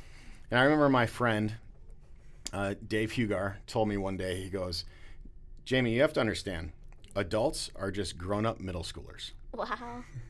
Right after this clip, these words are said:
Speaker 1: And I have
Speaker 2: True.
Speaker 1: never heard a more true statement in my life, um, that adults are just grown-up middle schoolers.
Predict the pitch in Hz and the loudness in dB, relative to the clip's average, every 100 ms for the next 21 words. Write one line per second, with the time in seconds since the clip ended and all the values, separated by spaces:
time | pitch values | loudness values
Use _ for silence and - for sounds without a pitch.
0 | - - - - - 104 123 170 605 587 | -14 -14 -14 -14 -6 0 6 8 10 10
1 | 123 147 143 - 127 120 113 107 - 107 | 10 6 4 4 4 6 6 2 0 -2
2 | 98 101 104 98 - - - 107 110 110 | 2 2 2 0 -4 -6 0 4 4 2
3 | - - 104 104 98 87 80 - 98 87 | -2 0 0 0 -2 -8 -8 -6 -4 -2
4 | 82 80 71 - - - - - - - | -4 -4 -8 -10 -12 -14 -14 -14 -14 -16
5 | - - - 95 90 82 80 - - - | -16 -16 -6 0 0 0 -4 -8 -12 -14
6 | - - 101 107 113 123 - 117 110 - | -14 -4 2 4 4 4 2 0 0 0
7 | 87 90 80 104 95 - - - | -2 0 0 -2 -2 -6 -10 -12